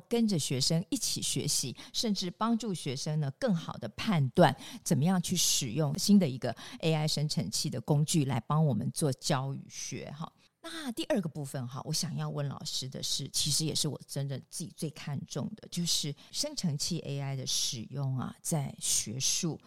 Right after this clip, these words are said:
或者是在学生啊，写学位论文上面的一些疑问。那这也是很多很多老师，甚至于目前学界啊，一直在广为提供啊，甚至于希望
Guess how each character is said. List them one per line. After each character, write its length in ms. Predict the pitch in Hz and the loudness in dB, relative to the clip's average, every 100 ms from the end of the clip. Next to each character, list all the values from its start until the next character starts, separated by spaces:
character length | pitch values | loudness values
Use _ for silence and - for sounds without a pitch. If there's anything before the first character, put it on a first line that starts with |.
| - | -20
或 240 | - 233 165 | -2 0 0
者 140 | - | -2
是 220 | - - 147 | 0 0 2
在 300 | 156 135 131 | 2 0 0
学 360 | - - 120 | -4 -2 0
生 300 | 143 - 151 | 0 2 0
啊， 140 | 151 104 | 0 0
写 240 | - 143 | 0 0
学 320 | - - - 131 | 0 0 0 -2
位 240 | 156 156 | -4 -4
论 240 | 143 151 | -4 -6
文 200 | 131 - | -6 -8
上 280 | 160 - 147 | -6 -4 -4
面 200 | 139 131 | -4 -6
的 100 | 110 - | -10 -16
一 80 | 147 | -10
些 240 | - 139 | -6 -6
疑 260 | - - 127 127 139 165 | -10 -16 -20 -20 -14 -8
问。 180 | 151 - - - 240 | -8 -8 -18 -18 -4
那 100 | 202 | 0
这 160 | 190 214 | 2 2
也 140 | 165 | 0
是 160 | - - | 0 -2
很 340 | - - 127 | -4 -4 -4
多 160 | 123 175 | -4 -4
很 80 | 160 | -6
多 140 | 151 | -6
老 180 | 139 113 | -8 -6
师， 420 | - - - 131 135 - _ | -6 -4 -4 -6 -8 -14 _
甚 220 | - 185 | -4 -2
至 120 | 160 | 0
于 120 | 151 131 | 0 0
目 160 | 151 | 0
前 200 | 147 - | 0 -2
学 360 | - - 135 135 | 0 -2 -4 -6
界 360 | - 147 131 - _ _ | -6 -6 -6 -8 _ _
啊， 160 | - - - | -14 -10 -6
一 80 | |
直 120 | - 139 | -6 -4
在 160 | 170 165 | -6 -6
广 280 | - 107 - | -8 -8 -10
为 200 | 135 135 | -14 -18
提 480 | - - - 139 143 - | -14 -10 -6 -6 -6 -4
供 280 | 160 147 147 | -2 0 -2
啊， 240 | 139 131 | -2 -2
甚 200 | 151 139 | -2 -2
至 120 | 135 | -4
于 160 | 143 - | -8 -6
希 300 | - - 160 | 0 0 2
望 220 | 175 143 | 2 0